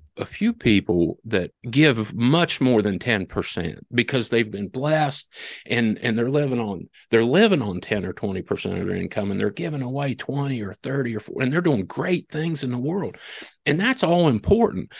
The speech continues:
But, but my point is, each one of us can make a difference. That one, one dollar can of food can make a difference in somebody's life. And we can all do that, or we can all make one phone call. So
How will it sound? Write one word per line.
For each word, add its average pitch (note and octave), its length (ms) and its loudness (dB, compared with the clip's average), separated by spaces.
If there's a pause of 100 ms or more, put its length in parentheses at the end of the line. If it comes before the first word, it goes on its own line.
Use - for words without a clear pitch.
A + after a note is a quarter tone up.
(240)
But, C3+ 300 2
but C3 180 4
my D#3 220 6
point A#2 320 2
is, G2+ 260 0
each G#3 300 2 (100)
one C3+ 380 4
of F#2+ 180 -2
us - 160 -8
can C3 460 2
make G#2+ 240 2
a E2 40 -4
difference. - 540 -8 (280)
That G#2+ 200 2
one, G3 560 4 (140)
one D3 320 0
dollar D#3 320 -4
can C#3 260 -2
of G#2 100 -4
food G#2 360 2 (100)
can D3 460 0
make A2 220 0
a F#2 40 -8
difference F2+ 420 -4
in - 80 -10
somebody's E2 520 -8
life. E2 240 -8
And - 100 -10 (140)
we E3 160 2
can F#2+ 200 0
all G2 540 -2
do - 260 -6
that, - 440 -10 (340)
or A2+ 140 4
we A#2+ 100 6
can A#2 140 0
all A2+ 120 0
make A2 240 -4
one F#2+ 260 -8
phone E2 280 -12
call. - 460 -20
So - 400 -18